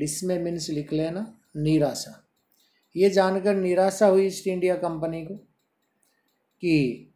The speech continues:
न्यू मराठा रूलर है विश्वास राव, वो उनकी तरह काफ़ी चालाक है। He and his brother, वह और उसका भाई माधव राव, combined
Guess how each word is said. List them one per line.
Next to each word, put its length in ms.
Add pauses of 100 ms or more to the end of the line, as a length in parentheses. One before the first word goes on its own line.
(100)
न्यू 320
मराठा 480
रूलर 380
है 360
विश्वास 580
राव, 280
वो 180
उनकी 280
तरह 240
काफ़ी 680 (140)
चालाक 500
है। 60 (2000)
He 200
and 200
his 280
brother, 380 (840)
वह 320
और 180
उसका 360
भाई 520 (520)
माधव 480
राव, 360 (760)
combined 540